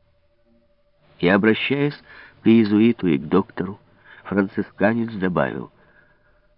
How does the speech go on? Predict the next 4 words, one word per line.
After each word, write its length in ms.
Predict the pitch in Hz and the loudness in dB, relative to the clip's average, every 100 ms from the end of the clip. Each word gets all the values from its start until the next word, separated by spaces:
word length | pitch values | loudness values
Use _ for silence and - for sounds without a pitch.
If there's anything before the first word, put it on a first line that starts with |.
| _ _ _ _ | _ _ _ _
«Оставьте 1300 | - - - - - _ - - - - - - 65 | -6 -6 -6 -12 -20 _ -10 -6 -6 -8 -18 -14 -12
нас 260 | 67 - - - _ _ _ _ _ _ _ _ _ _ _ _ _ - | -12 -14 -18 -20 _ _ _ _ _ _ _ _ _ _ _ _ _ -12
одних». 1120 | - - - - 52 - - - - - - _ _ _ _ _ _ _ _ _ _ _ _ _ _ _ - | -6 -6 -6 -8 -6 -8 -8 -8 -8 -10 -14 _ _ _ _ _ _ _ _ _ _ _ _ _ _ _ -8
Те 220 | 113 151 | -6 -6